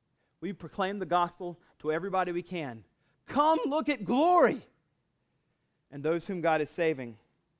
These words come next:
the supernatural words behind him calls out to that person, says, "Let light shine out of darkness to see the gospel, the glory of Jesus Christ." And he saves them. Boom.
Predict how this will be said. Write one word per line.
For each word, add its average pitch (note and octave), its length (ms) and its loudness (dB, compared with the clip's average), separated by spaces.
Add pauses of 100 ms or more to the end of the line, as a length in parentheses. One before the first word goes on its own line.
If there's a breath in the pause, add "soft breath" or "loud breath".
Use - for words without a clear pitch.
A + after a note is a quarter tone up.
(460)
the C#3+ 80 -10
supernatural F3 760 -4
words D3+ 400 0
behind D#3 420 -6
him C#3 140 -6
calls D3+ 260 -4
out D3 140 -6
to - 80 -18
that C3+ 180 -6
person, C#3 320 -12
says, C3 300 -6 (320 soft breath)
"Let C#4+ 420 10
light D#4 320 8
shine D4 320 4
out C#4+ 160 8
of B3 140 4
darkness C#4 460 8
to B3+ 100 -2
see D4+ 340 2
the C4+ 120 -2
gospel, C#4 500 6
the A#3 80 -2
glory C#4+ 380 6
of A#3+ 60 0
Jesus B3 380 0
Christ." A3+ 640 0 (1000 soft breath)
And D3 120 -10
he B2+ 60 -10
saves A2+ 260 -10
them. A2 120 -20 (1160)
Boom. D3+ 420 -2